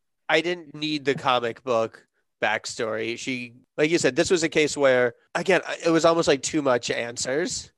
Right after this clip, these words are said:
I was okay with just Erin's competence and badassery just being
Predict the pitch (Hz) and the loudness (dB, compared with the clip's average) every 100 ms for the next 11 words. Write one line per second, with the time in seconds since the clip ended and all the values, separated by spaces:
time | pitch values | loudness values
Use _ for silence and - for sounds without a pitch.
0 | - 160 170 165 143 147 147 139 131 123 | 2 4 6 4 4 2 2 2 0 -4
1 | - 131 - _ - 147 139 131 117 - | -8 -10 -12 _ 0 4 4 0 -6 -2
2 | 131 127 127 123 123 123 120 120 117 117 | 0 2 2 2 -2 -8 0 2 4 2
3 | 123 - 127 120 131 131 _ _ _ _ | -2 -6 -8 -8 -8 -14 _ _ _ _
4 | 143 135 123 - 127 120 120 | -8 -6 -4 -4 -4 -4 -6